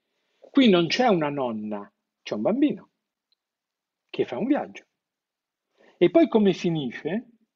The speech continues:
Beh, finisce così. Dice, "Sono un disabile e ho problemi di cammino."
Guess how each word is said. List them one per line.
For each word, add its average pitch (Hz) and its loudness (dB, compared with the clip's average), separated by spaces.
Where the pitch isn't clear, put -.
Beh, - -16
finisce 120 -12
così. 247 -4
Dice, 117 -4
"Sono 240 4
un 156 2
disabile 151 2
e 196 0
ho 147 0
problemi 156 0
di 131 -8
cammino." 107 -8